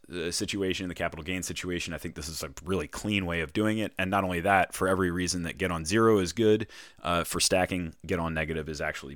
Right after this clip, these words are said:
better. Uh, so I, I, I don't really see any issues here. Oh, also, the, the other part, too, is that,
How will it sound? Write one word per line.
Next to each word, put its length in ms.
better. 340
Uh, 220
so 160
I, 180
I, 100
I 120
don't 220
really 240
see 200
any 180
issues 340
here. 280
Oh, 160
also, 400
the, 380
the 140
other 160
part, 260
too, 220
is 140
that, 180